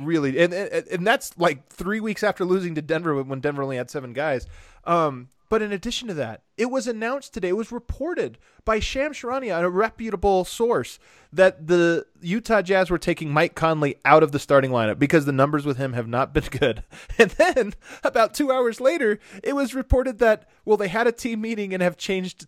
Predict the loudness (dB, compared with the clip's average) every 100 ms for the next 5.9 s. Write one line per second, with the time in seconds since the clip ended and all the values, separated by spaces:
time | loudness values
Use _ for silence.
0 | _ 0 0 0 -6 -6 -6 -4 0 2
1 | 2 2 2 2 -2 -2 -4 -4 -4 -6
2 | -8 _ _ _ _ _ _ _ _ _
3 | _ -10 -4 -4 -4 -4 -4 -4 -6 -6
4 | -4 -4 -6 -6 -6 -8 -6 -4 -2 -4
5 | -10 -14 -12 -10 -10 -10 -10 -10